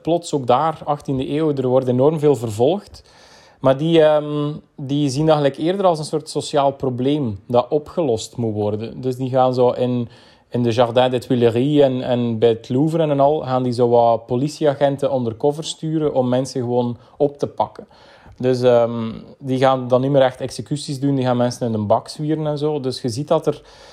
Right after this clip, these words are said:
dat ieder land toch een klein beetje zo zijn eigen manier heeft om daarmee om te gaan. Eh, eh, Engeland bijvoorbeeld laat het zo wat allemaal in het ongewisse en dan krijg je de bevolking die zich plots keihard gaan moeien. Dan krijg je zo,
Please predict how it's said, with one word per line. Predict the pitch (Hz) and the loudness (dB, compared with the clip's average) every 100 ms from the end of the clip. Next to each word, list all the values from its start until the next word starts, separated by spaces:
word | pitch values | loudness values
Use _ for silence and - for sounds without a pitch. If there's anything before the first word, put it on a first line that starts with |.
| - _ | -20 _
dat | - 123 | 0 2
ieder | 156 180 | 4 4
land | 147 139 160 - | 6 4 2 0
toch | 165 | 2
een | 156 | 2
klein | 147 143 139 | 2 0 2
beetje | 131 135 | -4 -4
zo | 123 | -4
zijn | 117 120 - | -2 -2 -4
eigen | 123 139 143 127 123 - - | -6 -2 2 4 2 -2 -16
manier | - 120 117 131 147 165 | -4 0 2 2 2 2
heeft | 156 156 143 | 0 -2 -4
om | 135 | 0
daarmee | 127 120 120 | 0 0 -2
om | 135 143 | -2 -4
te | 143 | -6
gaan. | - 110 101 101 - | -6 -4 -6 -12 -20
Eh, | 269 _ | -20 _
eh, | - 131 - | -18 -16 -4
Engeland | 123 147 156 170 143 | 0 2 2 0 -4
bijvoorbeeld | 151 160 147 151 151 - - - - - - | -4 -2 0 2 0 -4 -20 -20 -20 -20 -2
laat | 127 139 | 0 0
het | 139 - | -4 0
zo | 127 | 4
wat | 123 | 4
allemaal | 139 143 131 123 | 4 2 2 -2
in | |
het | 117 | -4
ongewisse | 135 117 110 131 - 190 | -4 -4 -2 -4 -6 -8
en | - 143 | -6 -2
dan | 135 | -2
krijg | 123 180 131 | 0 -2 0
je | |
de | 120 | -2
bevolking | 113 104 175 220 117 107 | -2 0 0 0 -4 -2
die | 104 | -4
zich | 107 - | -6 -4
plots | 110 107 | -6 -6
keihard | - 110 107 | -4 -4 -4
gaan | - 110 | -6 -4
moeien. | 110 107 101 | -2 -2 -4
Dan | - 117 | -6 -2
krijg | 131 131 | -2 0
je | |
zo, | 120 120 | 2 2